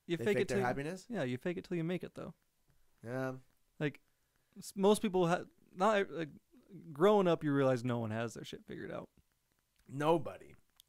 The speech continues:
Speaker 1: No one knows what
Speaker 2: Nobody
Speaker 1: they're
Speaker 2: has
Speaker 1: doing.
Speaker 2: their shit figured out.
Speaker 1: And, like, living, uh, I live with my parents right now, and I'm able to see, like, like, growing up, you know, they moved out when I was eighteen. Well, I moved out when they, when I was eighteen. They moved to Germany when I was eighteen, I should say. They moved out of the country.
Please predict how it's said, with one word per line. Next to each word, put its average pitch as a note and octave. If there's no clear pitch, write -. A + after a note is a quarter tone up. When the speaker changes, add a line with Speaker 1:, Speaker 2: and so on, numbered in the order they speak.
Speaker 1:
No E3+
one A3
knows E3
what E3
Speaker 2:
Nobody C3+
Speaker 1:
they're C3+
Speaker 2:
has B2
Speaker 1:
doing. -
Speaker 2:
their G#2+
shit -
figured D#2
out. D2
Speaker 1:
And, C3
like, B2+
living, D3+
uh, C#3+
I C#3+
live D#3+
with E3
my D#3+
parents C3+
right C3
now, B2
and A#2+
I'm D3
able C#3
to C3
see, B2+
like, B2+
like, D#3+
growing F#3+
up, F3
you D#3
know, C3+
they D#3+
moved E3+
out D3+
when D3
I C#3
was C3
eighteen. -
Well, D3
I D3
moved B2+
out A#2
when C3
they, C3
when C3+
I -
was C3
eighteen. -
They C3+
moved C#3+
to B2+
Germany B2
when C3+
I C3+
was -
eighteen, C3+
I C3
should C3
say. -
They C#3
moved C3+
out C3
of C3
the -
country. C#3